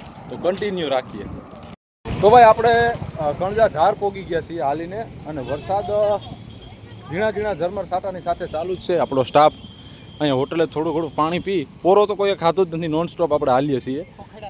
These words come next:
એટલે હવે ખોખેડા ફાઈટ કે ચા પાણી પીવાનો વિચાર છે. તો અહીંથી આપણે એમને કન્ટિન્યુ રામ ભરોસે જવા દઈએ. હવે આગળ વરસાદ શું કરે, ગોબા ઉપાડી દે કે રહી જાય, જોવાનું છે.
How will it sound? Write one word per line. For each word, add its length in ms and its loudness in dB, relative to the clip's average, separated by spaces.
એટલે 420 -6
હવે 120 -4
ખોખેડા 420 -4
ફાઈટ 240 -4
કે 140 -8
ચા 180 -2
પાણી 180 -10
પીવાનો 340 -6
વિચાર 320 -4
છે. 220 -6
તો 60 -10
અહીંથી 280 -6
આપણે 200 -4
એમને 160 -8
કન્ટિન્યુ 400 -8
રામ 200 -4
ભરોસે 280 -6
જવા 220 -2
દઈએ. 220 -6
હવે 100 -2
આગળ 240 -2
વરસાદ 320 -4
શું 200 -10
કરે, 240 -2
ગોબા 200 0
ઉપાડી 320 0
દે 120 -6
કે 100 -8
રહી 180 -2
જાય, 160 -2
જોવાનું 380 -2
છે. 220 -4